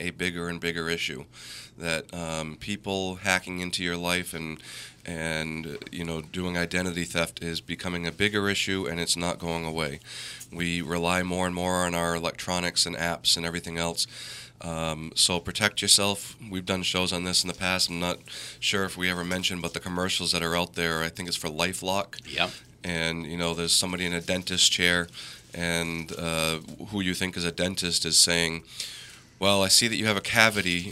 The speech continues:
Speaker 1: here in the back of your mouth." And the guy says, "Great, what are you gonna do about it?" And he says, "Well, I'm not an actual dentist. I just look for the problem beforehand, but I can't actually do anything about it."
Speaker 2: Right.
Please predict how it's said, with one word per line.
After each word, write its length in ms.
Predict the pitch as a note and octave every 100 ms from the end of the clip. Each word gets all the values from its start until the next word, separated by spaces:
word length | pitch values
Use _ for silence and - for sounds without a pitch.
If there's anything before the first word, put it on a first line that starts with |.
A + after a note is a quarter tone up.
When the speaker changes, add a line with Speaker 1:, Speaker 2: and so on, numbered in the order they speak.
| -
Speaker 1:
here 280 | F#2 F#2 F2+
in 100 | F2
the 60 |
back 320 | E2+ F#2 F#2
of 100 | F2 F2
your 220 | F2+ F2
mouth." 440 | F#2 F2+ F2 -
And 200 | E2 D#2+ - - - -
the 80 |
guy 140 | E2+ F2+
says, 220 | - F2+
"Great, 280 | - A2 G2+
what 120 | F#2
are 40 |
you 60 | F#2
gonna 180 | F#2 F#2
do 160 | G2+
about 280 | A2 E2+ D#2
it?" 140 | D2 - - - - -
And 280 | E2+ E2 E2
he 100 | F2
says, 240 | - F2+
"Well, 400 | G2+ A#2 G#2 F#2 - - -
I'm 140 | A2
not 140 | A2+ G2+
an 80 |
actual 300 | F#2 F#2 F2
dentist. 500 | E2 G2+ G#2+ E2+ E2
I 80 | E2+
just 320 | F2+ F#2+ F2
look 220 | F2+ G2 -
for 100 | F2+
the 80 |
problem 380 | F2 F#2+ F2+ F2+
beforehand, 600 | E2+ - G2 G2 F#2+ E2+
but 120 | E2
I 60 | E2
can't 200 | - F2
actually 220 | E2+ -
do 160 | D#2+ F#2
anything 260 | F2+ E2 D#2
about 300 | D2 D2+ D2
it." 100 | -
Speaker 2:
Right. 180 | C#2+ C2+